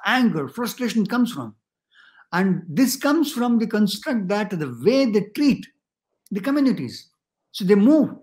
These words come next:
out. Their moving out is not because that somebody allured them. There's an allurement.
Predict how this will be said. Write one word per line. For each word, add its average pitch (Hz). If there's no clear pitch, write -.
out. 196
Their 214
moving 262
out 196
is 160
not 180
because 226
that 190
somebody 202
allured 170
them. 139
There's 160
an 151
allurement. 143